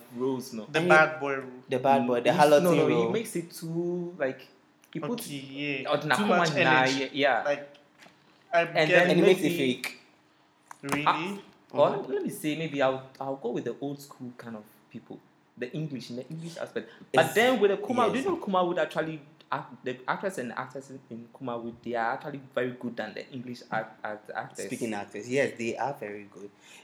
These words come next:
Speaker 3: Um,
Speaker 1: And their story is not
Speaker 3: <laughs>
Speaker 1: like always one, one way.
Speaker 3: Sided.
Speaker 1: My, my cultural girl, my cultural boy,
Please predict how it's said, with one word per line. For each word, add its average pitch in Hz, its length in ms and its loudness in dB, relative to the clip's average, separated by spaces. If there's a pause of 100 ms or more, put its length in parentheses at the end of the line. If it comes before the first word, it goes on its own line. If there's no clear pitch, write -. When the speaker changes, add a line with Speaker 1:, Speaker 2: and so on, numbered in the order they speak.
(100)
Speaker 3:
Um, 117 440 -2
Speaker 1:
And 147 160 -2
their 147 180 6
story 160 520 0 (920)
is 131 240 -4
not 143 420 -4 (320)
Speaker 3:
<laughs> - 220 -8
Speaker 1:
like 123 520 0
always 143 460 0
one, 135 500 -4
one 131 360 -2
way. 131 160 -2
Speaker 3:
Sided. 117 280 2
Speaker 1:
My, 117 280 0
my 117 80 0
cultural 135 440 -6
girl, 127 480 -2
my 117 80 -6
cultural 131 340 -10
boy, 120 360 -4